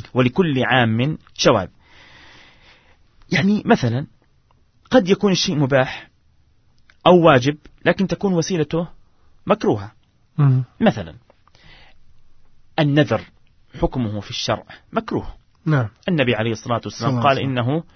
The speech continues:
Speaker 1: لا يأتي بخير، وإنما يستخرج من البخيل". وحديث كثيرة في ذلك لا أريد أن أتحدث عنها.
Speaker 2: نعم.
Speaker 1: لكن يوفون بالنذر،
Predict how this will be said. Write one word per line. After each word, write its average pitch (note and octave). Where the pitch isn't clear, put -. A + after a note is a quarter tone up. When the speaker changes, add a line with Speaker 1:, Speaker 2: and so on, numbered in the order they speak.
Speaker 1:
لا C#3+
يأتي B2+
بخير، -
وإنما B2+
يستخرج C3
من D3
البخيل". -
وحديث A#3+
كثيرة E3
في D3
ذلك E3
لا D#3+
أريد A#2
أن F#2
أتحدث -
عنها. F#2+
Speaker 2:
نعم. C3+
Speaker 1:
لكن D3+
يوفون A#3+
بالنذر، G#3